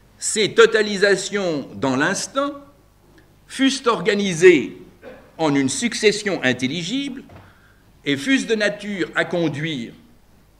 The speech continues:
à une totalisation dans la durée, c'est-à-dire il voulait que la succession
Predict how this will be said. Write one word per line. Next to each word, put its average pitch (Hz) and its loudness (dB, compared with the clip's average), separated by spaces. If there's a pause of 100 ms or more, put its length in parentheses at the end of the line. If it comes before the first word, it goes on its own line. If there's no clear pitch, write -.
(260)
à 160 2
une 139 -2
totalisation 156 -2
dans 113 -4
la 107 -4
durée, 214 -4 (720)
c'est-à-dire 175 -2
il 127 -2
voulait 190 2
que 143 -2
la 120 0
succession 160 -4